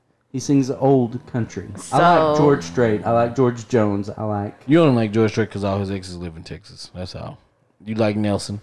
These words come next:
Speaker 1: Fact. Who?
Speaker 3: Nelson. Willie.
Speaker 1: Nels-, Willie Nelson, yeah.
Speaker 3: Uncle Willie.
Speaker 1: Willie Nelson, I like, uh,
Speaker 2: You like Billy Ray?
Speaker 1: I don't really care for Billy Ray Cyrus.
Speaker 2: What
Speaker 3: How
Speaker 2: about
Speaker 3: about
Speaker 2: Nas X?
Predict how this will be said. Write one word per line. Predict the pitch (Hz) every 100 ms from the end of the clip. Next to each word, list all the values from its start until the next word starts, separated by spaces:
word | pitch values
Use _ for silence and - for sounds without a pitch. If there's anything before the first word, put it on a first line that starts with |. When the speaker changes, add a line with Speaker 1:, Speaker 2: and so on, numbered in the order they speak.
| _
Speaker 1:
Fact. | 90 127 110 _ _ _ _ _ _ _ _ _ _ _ _ -
Who? | 139 196 - _ _ _
Speaker 3:
Nelson. | 101 98 92 90 101
Willie. | 104 104 95
Speaker 1:
Nels-, | 110 - _ -
Willie | 117 131
Nelson, | 143 120 - 143
yeah. |
Speaker 3:
Uncle | 131 113
Willie. | 101 98 92 _ _ _ _
Speaker 1:
Willie | - 123 127
Nelson, | 123 131 - 151
I |
like, | 98 95 92 -
uh, | 92 90 92 -
Speaker 2:
You | 185
like | 180 180
Billy | 196 196
Ray? | 175 180 202 226 _ _ _ _ _ -
Speaker 1:
I |
don't | 107 117 120 -
really | 110 107
care | -
for | 101 95
Billy | 104 98
Ray | 95 104
Cyrus. | - - - 185
Speaker 2:
What | 196
Speaker 3:
How | 202
Speaker 2:
about | 202 165
Speaker 3:
about | 202 190 185
Speaker 2:
Nas | 175
X? | 190 175 - - -